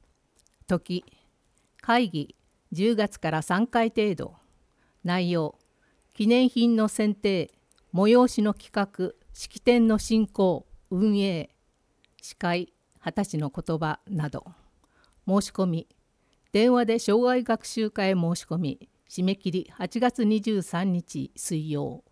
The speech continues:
長崎高等技術専門校、オープンキャンパス、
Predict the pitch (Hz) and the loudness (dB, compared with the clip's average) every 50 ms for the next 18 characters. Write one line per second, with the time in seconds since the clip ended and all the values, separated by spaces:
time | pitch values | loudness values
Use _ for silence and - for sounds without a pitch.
0 | _ _ _ _ _ _ _ _ _ _ _ _ _ _ _ - - _ _ _ | _ _ _ _ _ _ _ _ _ _ _ _ _ _ _ -20 -20 _ _ _
1 | _ _ _ _ _ _ _ _ _ _ _ _ _ - 202 - 196 240 254 - | _ _ _ _ _ _ _ _ _ _ _ _ _ -4 -2 2 2 2 2 0
2 | 240 240 - 233 214 - - 220 220 240 233 - 240 226 226 196 214 220 220 208 | -2 -4 -4 -6 -6 -2 0 2 2 4 4 4 4 4 4 2 0 -2 -4 -4
3 | - - 185 - - 220 220 220 220 220 220 214 202 196 - 160 143 139 - - | -6 -10 -8 -2 0 2 2 4 2 2 2 0 -2 -2 -4 -4 -4 -4 -6 -10
4 | 170 - _ _ _ _ _ _ _ - 190 254 269 - - 240 233 233 - - | -14 -20 _ _ _ _ _ _ _ 4 4 4 4 4 4 2 2 2 2 2
5 | 233 226 220 196 - 165 151 - - - - - | 2 2 2 0 -2 -6 -8 -8 -10 -14 -14 -16